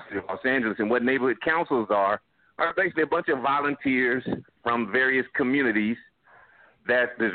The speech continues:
officially recognized by the city of Los Angeles. And each year they're allocated tens of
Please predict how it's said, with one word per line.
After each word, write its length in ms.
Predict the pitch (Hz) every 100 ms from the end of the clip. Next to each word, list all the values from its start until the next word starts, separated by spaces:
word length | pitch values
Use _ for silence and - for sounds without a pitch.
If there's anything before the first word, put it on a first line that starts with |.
| 95
officially 480 | 107 104 165 175 147
recognized 720 | 120 156 135 117 110 101 101 110
by 200 | 120 147
the 80 | 147 -
city 160 | 123
of 60 | 110
Los 200 | 107 107 -
Angeles. 480 | - 104 98 101 101 - - - - _ _
And 280 | 104 107 110
each 160 | 147 -
year 200 | 147 143
they're 200 | 123 -
allocated 540 | 131 127 - 131 113 107
tens 240 | 151 160
of 100 | 147